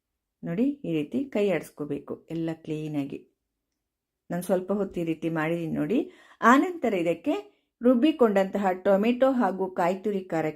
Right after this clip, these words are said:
ಕೆಂಪು ಖಾರ ಹಾಕ್ಕೊಳ್ತಾ ಇದ್ದೀನಿ. ಇದನ್ನು ಹಾಕಿದ ಮೇಲೂ ಕೂಡ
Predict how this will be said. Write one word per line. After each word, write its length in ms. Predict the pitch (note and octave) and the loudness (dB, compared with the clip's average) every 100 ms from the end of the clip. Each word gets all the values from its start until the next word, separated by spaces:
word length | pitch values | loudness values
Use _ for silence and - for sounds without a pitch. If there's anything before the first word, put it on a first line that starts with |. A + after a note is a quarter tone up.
| G#3 | -2
ಕೆಂಪು 280 | G#3+ A#3+ | 0 0
ಖಾರ 220 | A#3 E3 D#3 | -2 -4 -4
ಹಾಕ್ಕೊಳ್ತಾ 600 | E3 D3 - D3 D3 D3 | -4 -8 -6 -8 -4 -2
ಇದ್ದೀನಿ. 260 | C#3 D#3 B3+ - _ _ _ _ _ _ _ _ _ _ _ _ _ _ _ | -2 0 0 0 _ _ _ _ _ _ _ _ _ _ _ _ _ _ _
ಇದನ್ನು 320 | - C4 D#4+ D4+ | 2 4 4 4
ಹಾಕಿದ 420 | A#3 G3 G#3 F#3+ | 2 2 -2 -2
ಮೇಲೂ 200 | D#3+ D#3 | -2 -4
ಕೂಡ 280 | D3+ D3+ | -2 -2